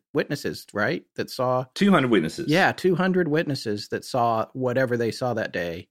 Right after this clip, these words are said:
Speaker 2: Tenth of April, around eleven A M, teachers and students came out and saw a U F O land in a field. Now, the accounts vary as to whether it actually landed or it just hovered over this field,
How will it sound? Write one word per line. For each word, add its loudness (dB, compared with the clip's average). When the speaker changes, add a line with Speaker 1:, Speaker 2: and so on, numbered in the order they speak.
Speaker 2:
Tenth 2
of 2
April, 4
around 4
eleven 4
A 2
M, 0
teachers 0
and 0
students -2
came 0
out 0
and 0
saw 4
a 6
U 4
F -4
O 2
land 0
in 2
a 0
field. 0
Now, 2
the 4
accounts -2
vary 4
as 0
to -2
whether 2
it 2
actually -6
landed 0
or 2
it -4
just -8
hovered -2
over 2
this -2
field, -2